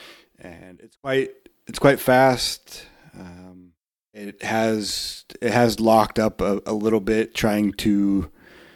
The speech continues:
trying to, uh, use the podcast app that I've been using. So I,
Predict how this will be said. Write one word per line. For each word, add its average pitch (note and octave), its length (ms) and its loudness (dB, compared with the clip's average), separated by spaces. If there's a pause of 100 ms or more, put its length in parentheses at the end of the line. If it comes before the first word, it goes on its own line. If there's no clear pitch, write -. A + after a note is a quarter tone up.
(260)
trying G#2+ 340 0
to, G2 720 2 (320)
uh, E2 220 -8
use G#2 320 2
the G2+ 100 0
podcast G2+ 760 0
app F#2+ 340 -6
that F#2 120 -4
I've F#2 160 -4
been F2+ 140 -6
using. F#2 800 -4 (200)
So F2+ 320 -2
I, - 220 -2